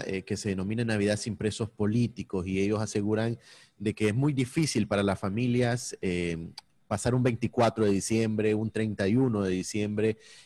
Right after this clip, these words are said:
sin uno de sus miembros presentes. ¿Cuál sería el mensaje para estas familias?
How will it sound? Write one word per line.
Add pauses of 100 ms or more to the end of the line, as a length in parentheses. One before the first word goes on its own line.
sin
uno
de
sus
miembros
presentes. (320)
¿Cuál
sería
el
mensaje
para
estas
familias?